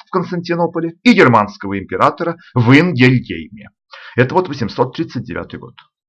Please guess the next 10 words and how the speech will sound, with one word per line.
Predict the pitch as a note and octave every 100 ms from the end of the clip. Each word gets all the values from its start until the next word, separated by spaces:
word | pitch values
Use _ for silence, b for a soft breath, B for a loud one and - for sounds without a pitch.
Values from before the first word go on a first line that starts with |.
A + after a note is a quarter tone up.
| _ _ _ -
Очевидно, | D3 D#3 D#3 G#2+ - C#2+ D2+ _ _ _ _ _ _ _ -
что | - D#3+
на | - D3+
такого | - D#3+ C3
рода | A2 G2+
предприятия | A#2+ A#2 G#2+ F#2+ F2 D#3+ E3+
было | F#3+ F#3
способно | F3+ E3+ F3 D3+ E3 D#3 _
только | D3+ D3 D3+ - G3 G3 -
государство. | G2+ G#2+ E2 D2 - -